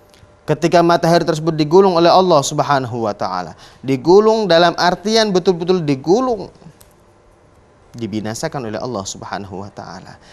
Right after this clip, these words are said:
Dihilangkan oleh Allah Subhanahu wa taala. Dihancurkan oleh Allah Subhanahu wa taala.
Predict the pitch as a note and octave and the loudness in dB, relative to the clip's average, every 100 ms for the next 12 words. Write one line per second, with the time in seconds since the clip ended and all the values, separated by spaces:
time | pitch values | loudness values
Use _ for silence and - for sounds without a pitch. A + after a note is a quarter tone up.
0 | - - G#2 A2+ C3+ D#3 C3+ A2 A2+ - | -20 -12 -8 -4 -2 -2 -4 -6 -6 -6
1 | C3 G#2+ G2 G#2 - A2 G#2+ G2+ F#2 - | -8 -10 -14 -14 -10 -10 -10 -12 -14 -16
2 | G2 F#2 F2 F2 A2 _ - _ A2+ G2+ | -18 -16 -18 -18 -20 _ -20 _ -10 -6
3 | A2+ A2+ C#4 C#4 E3 A#2+ A#2 D3+ B2+ G2+ | -8 -8 -10 -10 -10 -10 -8 -8 -8 -10
4 | - B2 - G2 G#2 A#2 - - - - | -14 -14 -14 -16 -18 -18 -20 -20 -20 -20
5 | - - | -20 -20